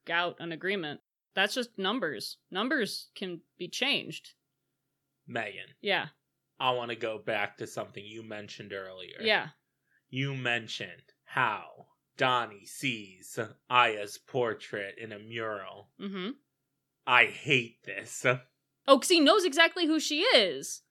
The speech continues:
Speaker 2: Stop pulling a Private Romeo, the only adaptation
Speaker 1: <sighs>
Speaker 2: that we have watched that has done the two people meeting each other right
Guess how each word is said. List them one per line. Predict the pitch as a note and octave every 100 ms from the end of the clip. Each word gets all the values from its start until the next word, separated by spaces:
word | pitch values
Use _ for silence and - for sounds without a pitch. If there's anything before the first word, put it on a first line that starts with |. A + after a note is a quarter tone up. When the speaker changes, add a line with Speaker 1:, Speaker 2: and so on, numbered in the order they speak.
| _ _ _ _ _ _
Speaker 2:
Stop | - - - C#3+ D#3 D#3
pulling | - D3 C#3 C3
a | A#2+
Private | A2+ - D3 D3 D3 C#3+ C3
Romeo, | B2 C3 D3 C3 A#2+ A2+
the | A#2 B2 B2+
only | C3+ C#3 D#3+ F3+ E3
adaptation | B2 B2 B2 - C3+ B2 B2+ B2 G2 - - -
Speaker 1:
<sighs> | - -
Speaker 2:
that | A#2 A2 A#2
we | A#2+ B2+ C#3 C3 - _
have | _ - C3 C#3+ C#3 B2+ A#2
watched | B2+ A#2 B2 G#2 - - _ A#2+
that | A2+ -
has | A#2 A2 A2
done | - A#2+ C3+ C3+ C#3+ - _ _
the | C3 B2+ A#2+
two | - D3+ C#3+ C#3
people | C3 C3+ B2+ A#2+ A2+
meeting | A#2 A#2 A#2+ A#2
each | A2+ A2 -
other | A2+ A2 G#2+
right | G2+ A2+ A2 F#2